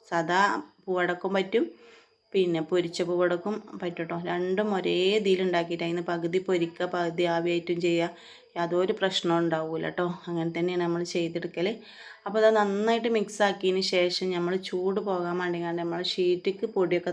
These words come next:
തട്ടി കൊടുക്കേണ്ടത് ചൂടാറിയതിന് ശേഷം നമുക്കിത് കുഴച്ചെടുക്കാം ട്ടോ. അപ്പോൾ അതിൻ്റെ മുമ്പ് അത് ചൂടാറുന്നതിൻ്റെ മുമ്പ് നമുക്ക്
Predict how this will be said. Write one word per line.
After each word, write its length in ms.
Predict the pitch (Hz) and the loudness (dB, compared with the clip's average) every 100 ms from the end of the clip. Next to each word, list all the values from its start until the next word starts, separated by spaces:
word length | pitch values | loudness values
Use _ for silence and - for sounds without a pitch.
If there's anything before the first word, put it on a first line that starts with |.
| 175 | 0
തട്ടി 240 | 160 185 185 | 0 -2 0
കൊടുക്കേണ്ടത് 480 | 175 170 170 196 214 | -2 -2 -2 -2 -2
ചൂടാറിയതിന് 640 | 202 185 180 165 170 190 196 175 | -2 0 2 2 2 0 -2 -2
ശേഷം 260 | 170 - 170 | -4 -4 -4
നമുക്കിത് 340 | 170 175 180 226 - - - - - | -4 -2 -2 -4 -8 -20 -20 -14 4
കുഴച്ചെടുക്കാം 560 | 226 220 220 180 175 165 | 4 6 2 2 2 0
ട്ടോ. 60 | 196 190 - - - _ _ - _ _ _ 214 | 0 -2 -10 -20 -20 _ _ -20 _ _ _ -2
അപ്പോൾ 180 | 220 247 - | 2 4 4
അതിൻ്റെ 220 | 214 214 214 | 4 2 2
മുമ്പ് 200 | 208 202 | 2 4
അത് 100 | 208 208 | 2 2
ചൂടാറുന്നതിൻ്റെ 600 | 196 202 196 190 190 202 202 - - 190 | 0 0 2 2 2 0 -2 -8 -6 -4
മുമ്പ് 200 | 180 180 180 | -2 -2 -2
നമുക്ക് 260 | 170 190 | -2 -4